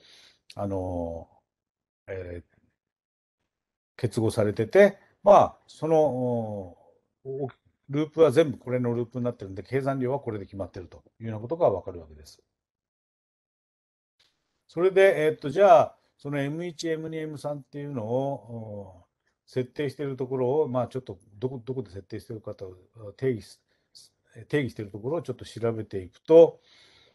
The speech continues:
あの、この、えっと、セットアップっていうところでやってるんだっていうのが分かって、そこの中身をちゃんと、こう、えっと、えー、解析してやると、あ、これはちゃんとへ-、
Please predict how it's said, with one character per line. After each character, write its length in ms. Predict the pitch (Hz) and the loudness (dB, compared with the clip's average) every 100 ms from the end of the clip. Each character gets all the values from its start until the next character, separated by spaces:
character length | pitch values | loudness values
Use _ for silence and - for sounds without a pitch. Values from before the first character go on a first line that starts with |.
| _ _ - | _ _ -8
あ 80 | 117 | -6
の、 140 | 110 | -6
こ 180 | - 139 | -6 -4
の、 280 | 139 127 123 | 2 0 0
え 60 | 110 | -8
っ 40 | |
と、 120 | - | -8
セ 140 | 113 131 | -4 -4
ッ 20 | |
ト 160 | - 147 | 2 2
ア 40 | |
ッ 40 | |
プ 140 | 143 _ | 2 _
っ 20 | |
て 120 | - | -10
い 20 | |
う 40 | 104 | -10
と 80 | 104 | -6
こ 80 | 131 | -4
ろ 40 | |
で 80 | 147 | -2
や 100 | 104 | -2
っ 20 | |
て 120 | - | -4
る 60 | 107 | -10
ん 140 | 104 | -8
だ 60 | 98 | -8
っ 40 | |
て 160 | - 98 | -10 -14
い 40 | |
う 20 | 95 | -12
の 100 | 117 | -4
が 140 | 131 | -4
分 80 | 101 | -2
か 100 | 104 | -6
っ 40 | |
て、 480 | 98 _ 143 143 113 - _ _ _ _ | -10 _ -4 -4 -6 -18 _ _ _ _
そ 180 | - 131 | -10 -6
こ 120 | 143 | -4
の 100 | 151 | -2
中 260 | 147 135 151 | 0 2 2
身 180 | 151 135 | 2 -2
を 80 | 127 | -2
ち 80 | |
ゃ 80 | 123 | -2
ん 80 | 120 | -4
と、 420 | - 135 131 123 - | -2 0 0 -2 -6
こ 680 | 110 107 104 98 98 95 _ _ _ - - _ - | -4 -2 -2 -2 -4 -6 _ _ _ -20 -20 _ -14
う、 60 | 95 | -10
え 160 | 92 | -10
っ 40 | _ - | _ -12
と、 280 | 98 87 - _ _ - | -8 -8 -12 _ _ -20
え 420 | 101 92 90 90 107 | -20 -18 -18 -16 -16
ー、 40 | 123 _ _ _ - | -16 _ _ _ -4
解 180 | 117 | -2
析 220 | 113 107 98 | -2 -6 -10
し 60 | |
て 280 | - 117 113 | -4 -2 0
や 140 | 113 | -2
る 100 | 113 | -2
と、 400 | 110 175 180 - _ - | -2 4 4 4 _ 4
あ、 180 | 127 | 4
こ 140 | - 139 | 4 8
れ 80 | 147 | 10
は 200 | 143 135 | 10 6
ち 80 | |
ゃ 60 | 139 | -2
ん 80 | 127 | -2
と 180 | 147 | -4
へ-、 140 | 117 | -4